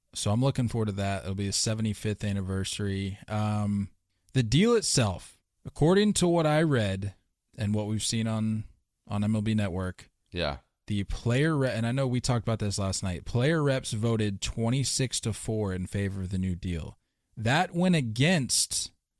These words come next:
Speaker 1: the sentiment of the executive subcommittee,
Speaker 2: Yeah.
Speaker 1: which is made of elected leaders,
Speaker 2: Yeah.
Speaker 1: who voted eight to zero against it.
Speaker 2: Yeah.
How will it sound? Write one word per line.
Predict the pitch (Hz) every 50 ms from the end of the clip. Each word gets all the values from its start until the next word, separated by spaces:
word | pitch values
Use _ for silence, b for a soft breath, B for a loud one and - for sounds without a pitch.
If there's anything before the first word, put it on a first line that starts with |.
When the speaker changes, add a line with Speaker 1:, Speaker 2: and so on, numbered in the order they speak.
| _ _ -
Speaker 1:
the | 117 107
sentiment | - - - 135 131 131 131 127 123 120 110 - - _
of | - 113 110 113 110 104 98 95 - - - _ _ _ _ _ _ _
the | - 110 107
executive | 101 98 92 95 123 123 - - 104 110 104 92
subcommittee, | - - - 135 147 143 135 - 113 101 95 90 85 87 85 87 98 104 - _ _ _ _ _ _ _ _
Speaker 2:
Yeah. | - 87 80 76 67 - _ _ _ _ _ _ _ -
Speaker 1:
which | - 101 -
is | 107 98 -
made | 110 107 107 101 101
of | 101 95 92 90 - -
elected | 107 95 98 113 131 - - 127 101 98
leaders, | 92 92 87 85 82 82 85 92 90 - - - - _ _ _ _ _ _ -
Speaker 2:
Yeah. | 98 87 80
Speaker 1:
who | 107 101
voted | 101 107 104 95 95 87 - _ _ _ _ _ -
eight | 107 101 101 98 - _ _ _ _ _ _ _ _ -
to | - 104
zero | 90 95 98 95 92 87 82 80 80 82
against | - - 90 90 87 - - -
it. | 76 - - - - _ _ _ _ _ _ _ _
Speaker 2:
Yeah. | - 117 120 110 95 80 67